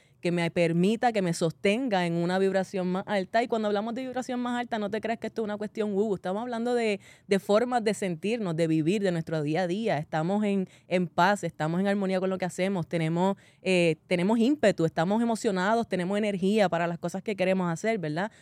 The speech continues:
Nos sentimos agradecidos, que esa es la base de todo. Eh, y quizás, ¿verdad? Esa, esa práctica de irte a mirar el mar donde se une el cielo con el mar, era la forma en la cual tú ibas a elevar, a elevar esa vibración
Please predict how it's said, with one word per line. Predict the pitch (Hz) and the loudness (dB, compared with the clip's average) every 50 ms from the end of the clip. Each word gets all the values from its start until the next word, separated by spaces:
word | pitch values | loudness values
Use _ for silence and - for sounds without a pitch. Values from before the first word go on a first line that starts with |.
| _ - | _ -12
Nos | 156 170 | -12 -6
sentimos | - 170 160 175 180 185 202 | -6 -4 -4 -2 -2 -2 -2
agradecidos, | 208 185 175 165 135 120 139 - - 160 175 180 151 - - - | -2 0 -2 -2 -2 -4 -6 -8 -12 -12 -12 -12 -14 -16 -20 -20
que | - 127 | -18 -18
esa | 143 - 160 | -8 -4 -2
es | 165 | -2
la | 160 151 | 0 0
base | 151 147 - 180 165 | -2 -2 -4 -4 -4
de | 160 143 127 | -4 -4 -4
todo. | - 139 165 190 180 - 127 135 - - - - - _ - | -2 2 2 2 2 2 -2 -6 -10 -18 -20 -20 -20 _ 0
Eh, | 170 185 175 165 156 - | 2 4 4 4 2 2
y | - 208 180 | -2 -2 -2
quizás, | - 185 170 - 190 233 262 233 - | 0 -4 0 2 2 2 2 2 0
¿verdad? | 185 180 165 156 165 185 220 - | 0 2 2 4 4 2 2 2
Esa, | 180 185 170 - - 180 185 190 190 190 175 - | 2 0 0 0 0 0 0 2 2 0 0 0
esa | - 165 - 185 175 | -2 -2 -2 -2 -2
práctica | - 170 175 190 202 _ - 214 170 - 170 180 202 - _ _ _ _ _ - | 0 0 -2 -2 -2 _ -6 -6 -2 0 0 0 -2 -4 _ _ _ _ _ -8
de | 170 165 165 | -2 0 2
irte | 160 160 165 180 208 202 - 185 180 175 | 4 4 2 2 0 -2 0 0 0 2
a | 156 165 165 156 156 151 147 151 | 2 2 0 2 0 0 0 0
mirar | 170 165 156 156 156 160 | 0 0 2 2 2 4
el | 180 185 180 | 4 4 2
mar | 180 180 190 196 190 180 | 2 2 2 0 0 0
donde | 180 175 175 170 175 | 0 0 2 0 -2
se | - - 175 165 | 0 0 0 2
une | 165 175 185 202 202 190 180 175 185 | 4 4 2 2 2 2 2 2 0
el | 175 | 0
cielo | - - 185 170 175 180 | 0 -2 0 0 0 0
con | 180 196 190 196 | 0 0 -2 -2
el | 190 196 | -2 -2
mar, | 196 202 220 220 208 - - | -2 -2 0 -2 -2 -2 -2
era | - 175 180 185 196 190 | -2 0 2 2 2 2
la | 190 180 170 | 0 -2 -4
forma | - - 196 208 214 208 190 | -2 0 0 0 0 0 -2
en | 175 | -2
la | 165 151 | -2 -4
cual | - 160 151 147 151 | -2 -2 -4 -4 -2
tú | - 165 180 185 | 0 0 2 2
ibas | 190 196 202 196 180 | 2 0 0 0 0
a | 165 | -2
elevar, | 160 156 151 147 147 - - | -2 -2 -2 -2 -4 -4 -2
a | 156 156 | -2 -2
elevar | 151 147 147 147 160 180 | -2 -2 -2 -2 -2 -4
esa | 185 - 190 | -4 -8 -10
vibración | 170 160 160 160 151 147 - 180 180 180 165 | -10 -10 -8 -8 -8 -8 -4 -4 -4 -4 -4